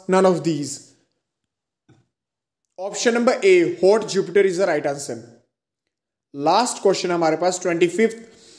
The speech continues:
Tonga, which was seen in the news recently, is an island nation in which continent? टोंगा,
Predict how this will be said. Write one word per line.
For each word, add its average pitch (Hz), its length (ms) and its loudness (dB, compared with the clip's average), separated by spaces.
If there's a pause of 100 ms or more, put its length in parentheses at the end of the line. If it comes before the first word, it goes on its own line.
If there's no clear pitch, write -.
(600)
Tonga, 208 600 -2
which 220 240 -2
was 247 240 2
seen 233 300 0
in 220 180 0
the 226 100 2
news 208 480 0
recently, 208 540 0 (160)
is 196 120 -4
an 220 120 0 (100)
island 196 560 0 (360)
nation 190 440 2
in 202 180 -2
which 220 240 -2
continent? 165 560 2 (460)
टोंगा, 196 460 0